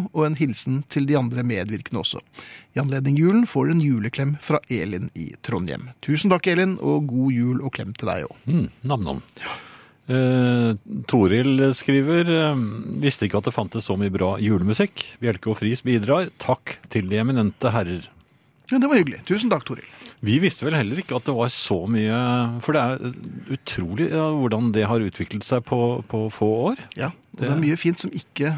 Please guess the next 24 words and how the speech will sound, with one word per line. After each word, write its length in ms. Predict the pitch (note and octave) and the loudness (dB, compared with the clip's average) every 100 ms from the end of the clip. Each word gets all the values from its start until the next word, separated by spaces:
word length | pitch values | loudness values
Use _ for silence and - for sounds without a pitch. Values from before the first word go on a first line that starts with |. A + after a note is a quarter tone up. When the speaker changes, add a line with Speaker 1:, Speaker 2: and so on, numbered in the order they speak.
| D#3+ | -4
Speaker 1:
eh, 720 | D3 D3+ D#3+ D3+ D3 C#3+ C#3 | -4 -4 -4 -4 -4 -4 -2
er 100 | D3 | 0
listemusikk, 840 | D#3+ - - - B2+ C3 C#3+ F3+ E3 | 0 -2 -4 -6 -4 -2 -2 -2 -2
og 60 | C#3 | -4
som, 160 | C#3+ C#3+ | -2 -2
eh, 420 | C#3+ C3+ C3+ - - - - - - | -2 -4 -6 -10 -20 -20 -20 -20 -10
eh, 640 | C#3+ C#3 C3+ C3 B2 B2 A#2+ C3 - | -6 -4 -4 -4 -6 -6 -8 -8 -8
nå 300 | C#3 D#3 D#3+ | -4 0 2
er 100 | D3 | 4
julemusikk 460 | D3+ A#2 B2 D3 - | 2 0 -4 -6 -4
populært. 380 | C#3 E3+ - - - - - | -4 -2 -6 -8 -12 -20 -4
Speaker 2:
Ja. 160 | G2+ D3+ - - | 0 0 -2 -4
Speaker 1:
Men, 260 | D3 D#3 | 0 2
eh, 1040 | D#3+ D#3 D3+ D3+ D3 C#3+ C#3+ C#3 C3+ C3+ C#3 | 2 2 0 -2 -4 -4 -6 -6 -6 -6 -4
men 240 | D#3 A3 | -2 -2
heldigvis 400 | A3 G3+ F3+ F#3 | 0 0 0 -2
finnes 320 | C3 G3 C3+ | 0 0 0
det 140 | F3 E3+ | 0 0
litt 320 | D#3+ F#3 - | -2 -6 -4
andre 160 | D3 A#2+ | -2 -2
ting 220 | C#3 B2+ | -4 -4
som 100 | C#3 | -4
vi 80 | C3 | -6
ikke 400 | - - - | -8 -12 -10